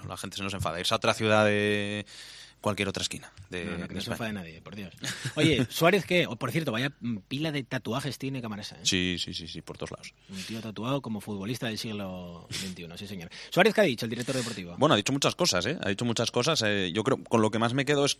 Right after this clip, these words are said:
Speaker 1: eh, con el tema del límite salarial, porque ha ido enumerando las operaciones y ha dicho, por ejemplo, ha comparado la operación de Miguelón con la de Juanfran,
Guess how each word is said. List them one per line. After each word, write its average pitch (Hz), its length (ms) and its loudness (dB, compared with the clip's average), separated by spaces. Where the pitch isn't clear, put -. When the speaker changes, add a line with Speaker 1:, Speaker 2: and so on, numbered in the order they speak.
Speaker 1:
eh, 76 680 -8
con 113 160 0
el 104 100 -2
tema 123 220 4
del 117 100 -2
límite 127 400 0
salarial, 107 340 4
porque 104 200 0
ha 101 60 4
ido 113 100 2
enumerando 117 400 2
las 107 100 2
operaciones 113 480 -2
y - 20 -2
ha 104 40 0
dicho, 104 160 -4
por 107 100 -4
ejemplo, 107 360 0
ha 107 80 -2
comparado 117 360 6
la 110 60 6
operación 107 360 2
de 107 60 2
Miguelón 107 320 0
con 104 120 0
la 101 80 2
de 107 40 4
Juanfran, 104 460 2